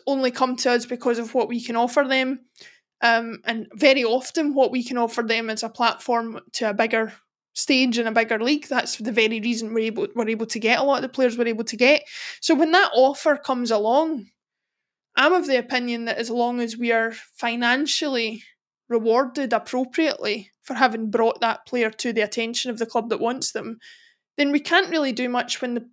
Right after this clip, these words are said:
the club does come along. Matt O'Reilly's, you know, quite right to be interested or excited by a move to, to a club like Atletico Madrid, who are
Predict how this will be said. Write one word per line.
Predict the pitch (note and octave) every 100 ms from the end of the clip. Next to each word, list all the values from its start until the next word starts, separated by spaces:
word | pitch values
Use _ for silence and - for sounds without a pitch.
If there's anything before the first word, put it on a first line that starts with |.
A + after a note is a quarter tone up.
| _
the | B3
club | - A#3+ A#3 - _ _ _
does | B3 D4
come | - D#4+
along. | C4 A3+ A3 C4 A#3+ _ _ _ _ _ _ _ _ _ _ _
Matt | D#4 F#4 G4
O'Reilly's, | C#4+ C4 B3 A3+ - - - _ _ _ _ _ _ _ _ _ _ _ _ _ _ _
you | C#4
know, | C#4 B3+ A#3 - _ _ -
quite | C4 C4+
right | B3 B3 B3
to | - A#3+
be | A#3+
interested | A#3+ A#3+ B3 A#3+ B3 A#3
or | A3
excited | - B3 A#3+ A#3+ A3+
by | A#3+
a | A#3 A3+
move | A#3 A#3 -
to, | B3+ A3+ -
to | - A#3
a |
club | B3+ B3
like | A#3+ A#3+
Atletico | A#3 A3+ A#3+ A#3+ - A3+
Madrid, | A3 A#3 A3
who | A#3+
are | A3